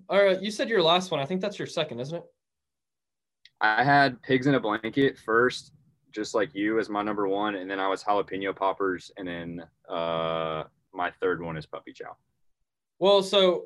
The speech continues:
Speaker 1: if you, if someone takes yours, you don't get to use it. So
Speaker 2: Okay.
Speaker 1: you, you, you don't have Pigs in the Blanket. So that was your second one. Now that, now we're starting the third round.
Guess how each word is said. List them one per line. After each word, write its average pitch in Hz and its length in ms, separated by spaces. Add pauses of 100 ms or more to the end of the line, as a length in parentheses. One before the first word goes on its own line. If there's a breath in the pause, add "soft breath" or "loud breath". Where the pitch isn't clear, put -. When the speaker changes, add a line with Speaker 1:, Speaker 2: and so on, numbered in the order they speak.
(140)
Speaker 1:
if 170 200
you, 190 500 (300)
if 175 140
someone 233 320
takes 190 340
yours, 160 220
you 160 60
don't 156 120
get 151 100
to 139 80
use 123 200
it. - 160 (680)
So 175 240
Speaker 2:
Okay. 165 100
Speaker 1:
you, 170 160
you, 190 160
you 190 140
don't 202 180
have 185 280
Pigs 151 200
in 151 80
the 131 40
Blanket. 123 360
So 147 80
that 170 160
was 165 100
your 151 100
second - 340
one. 107 240
Now 147 260
that, 151 180
now 170 220
we're 160 80
starting 147 280
the 131 60
third 120 280
round. 107 260